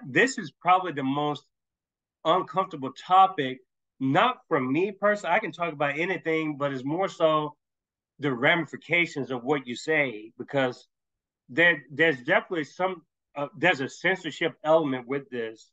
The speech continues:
There is a self-censoring element involved with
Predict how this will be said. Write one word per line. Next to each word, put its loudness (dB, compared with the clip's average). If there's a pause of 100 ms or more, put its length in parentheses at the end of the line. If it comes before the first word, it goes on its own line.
There 2
is -4
a -8
self-censoring -4 (520)
element 4
involved 2
with -6